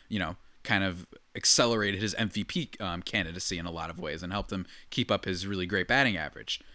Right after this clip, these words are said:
Trent Grisham, on the other hand, let's just look at him for a second.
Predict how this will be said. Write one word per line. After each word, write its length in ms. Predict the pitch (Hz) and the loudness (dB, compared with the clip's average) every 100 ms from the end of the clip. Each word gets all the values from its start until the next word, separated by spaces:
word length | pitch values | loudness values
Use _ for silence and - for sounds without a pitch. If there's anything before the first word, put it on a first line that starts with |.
| - - | -20 -4
Trent 240 | - 175 | 2 4
Grisham, 300 | 139 226 - | 6 8 8
on 120 | 214 185 | 6 4
the 100 | 147 | 4
other 160 | 143 | 4
hand, 220 | 147 147 | 4 4
let's 120 | 143 - | 4 2
just 180 | 175 | 2
look 140 | 165 147 | 2 4
at 120 | 123 | 4
him 140 | 190 | 2
for 140 | 208 113 | 2 2
a 60 | |
second. 400 | 98 107 92 95 | 2 0 0 -2